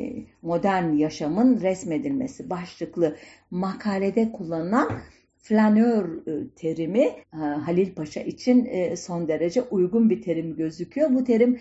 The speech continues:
Fransız, e, metropol insanlarının yaşam tarzını temsil ediyor ki metropol insanları da o dönem, e, ortaya çıkmış bir başka kavram. Kalabalık,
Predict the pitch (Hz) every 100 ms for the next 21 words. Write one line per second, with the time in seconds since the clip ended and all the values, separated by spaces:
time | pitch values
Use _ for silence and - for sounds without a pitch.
0 | - _ _ - 202 202 - 220 190 175
1 | 165 - 175 175 185 208 185 - 220 208
2 | - 185 170 185 160 165 165 156 160 143
3 | - - - - - - 247 196 285 240
4 | 170 165 185 208 208 170 143 135 139 151
5 | 160 151 160 165 247 311 233 170 170 185
6 | 175 214 185 170 160 - 131 139 131 190
7 | - - _ _ _ 208 196 180 170 160
8 | 131 - 165 147 147 156 160 170 160 156
9 | - 165 160 - - 151 139 147 147 -
10 | 180 - 160 143 160 262 415 - - _
11 | _ _ 180 185 180 185 208 -